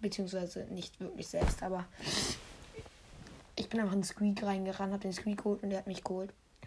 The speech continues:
Ulti, wir sind alle unsichtbar. Niemand kann uns finden, denn wir werden verschwinden. Das reimt sich richtig krass. Das ist wiederum sass. Das ist jetzt grad ganz sass.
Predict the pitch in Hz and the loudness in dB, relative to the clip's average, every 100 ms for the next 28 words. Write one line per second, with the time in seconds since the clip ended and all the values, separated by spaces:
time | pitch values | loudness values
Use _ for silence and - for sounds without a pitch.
0 | - - 294 320 302 302 311 311 311 302 | -6 10 12 12 12 12 12 12 12 12
1 | 277 262 247 269 285 285 254 262 208 - | 12 10 8 8 8 8 6 6 6 8
2 | 233 233 226 196 226 - - - - - | 10 10 6 4 0 -4 -16 -20 -20 -20
3 | - - - - 240 262 226 226 - 233 | -18 -18 -20 2 6 6 6 4 0 0
4 | 208 202 - 185 180 185 196 - - - | 2 0 0 2 2 0 -2 -14 -20 2
5 | 233 240 233 208 226 226 208 - 220 - | 6 6 6 6 6 6 4 2 0 4
6 | 190 190 180 185 - - - - 233 233 | 6 6 6 2 -4 -16 -16 4 6 6
7 | 208 208 240 - 214 - - - 247 254 | 4 4 4 2 -2 -4 -6 -4 0 0
8 | 254 - - - - - - 190 214 208 | -2 -10 -18 -20 -20 -16 0 2 2 2
9 | 208 202 208 202 180 175 - - - _ | 4 4 4 0 0 -2 -6 -14 -20 _
10 | - - - - - - - - - - | -20 -20 -20 -20 -20 -20 -20 -14 -14 -12
11 | 240 226 202 190 196 - 196 190 190 202 | 0 0 2 2 0 2 2 4 6 6
12 | 196 - 185 - | 4 2 0 -2